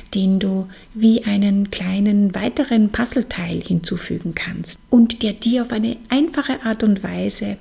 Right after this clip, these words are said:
hilft, schneller voranzukommen. Und dieser Aspekt ist dein Umfeld. Ja, dein Umfeld kann dich entweder runterziehen, klein halten oder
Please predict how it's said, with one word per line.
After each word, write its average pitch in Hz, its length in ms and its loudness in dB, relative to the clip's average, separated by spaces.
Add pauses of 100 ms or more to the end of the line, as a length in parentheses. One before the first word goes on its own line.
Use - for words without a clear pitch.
(140)
hilft, - 760 -4 (100)
schneller 202 600 0
voranzukommen. - 1160 -6 (380)
Und 170 300 2 (220)
dieser 277 460 0
Aspekt - 720 -6 (340)
ist - 400 0 (220)
dein 302 180 2
Umfeld. - 1000 -4 (460)
Ja, 190 120 -4 (200)
dein 254 280 -2
Umfeld 240 580 4
kann 180 160 -2
dich 170 140 -8
entweder 165 300 -6
runterziehen, 208 840 2
klein 180 480 -2
halten 180 560 0 (460)
oder 190 440 0